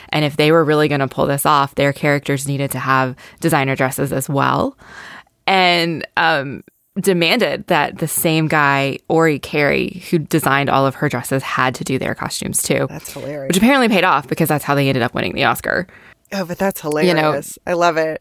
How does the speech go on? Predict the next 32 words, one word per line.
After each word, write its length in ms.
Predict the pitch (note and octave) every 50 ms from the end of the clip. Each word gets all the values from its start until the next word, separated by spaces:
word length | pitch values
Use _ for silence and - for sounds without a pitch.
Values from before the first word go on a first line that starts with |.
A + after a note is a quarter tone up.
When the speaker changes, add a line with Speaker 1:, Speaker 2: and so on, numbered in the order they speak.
| _ - -
Speaker 1:
I 80 | G3+
think 140 | G#3 A3+ G#3 G#3+
it 180 | - - F#3
is 340 | F#3 F3+ F3+ F3+ - - - _ _ - -
absolutely 640 | E3 D#3+ E3 D3+ - - D#3+ D#3 D3+ C#3 D3 C#3+
hilarious, 600 | D3+ D#3 C#3+ C#3+ C#3 C#3 C#3 C#3 C3+ C3+ - - - -
but 160 | B2+ C#3+ E3+ E3
I 80 | E3+ E3+
think 120 | G3 F#3
it's 100 | F#3+ - - - _ -
brilliant. 540 | - D3 D3+ G3 C4 A#3 D#3+ C#3+ A#2+ G#2 -
It 140 | - D3 F2
worked. 800 | C3+ C#3+ D3 C#3 D3+ G3 A#3+ G#3+ A3 - - - - - - - _ _ _ _ - - - - - - - -
'Cause 180 | - G#3+ F#3 -
some 180 | - G#3 G#3
of 100 | A3+ A3+ G#3+
the 100 | G3+ F#3
lines, 680 | F3+ E3 D#3+ D#3+ E3+ E3 D#3+ D#3 D#3 D#3 - - - -
uh, 300 | - F3 D#3+ C3+ C3 - - - _ -
you 180 | - F#3 E3 F3
were 80 | F#3+ F#3
talking 220 | F#3+ F#3 E3+ F3+
about 320 | E3+ D#3+ C#3+ A#2+ - - _ _ -
a 40 | F3
little 160 | D#3 E3 E3 D#3+
bit 100 | D#3+ D#3
of 60 | C3+
the 60 | D3
meta-ness 680 | C#3+ C#3+ C3+ C#3+ D3+ D3 C#3 C3+ C3 - - - - - - -
with 440 | D#3 D3 - D#3 D3 C#3+ C#3 C#3 C3 - - _ _ _ -
Spats, 640 | - - - D#3 E3+ D#3 G2+ - - - - - - - - - - - - - -
um, 420 | D#3 D#3 D3 - - - -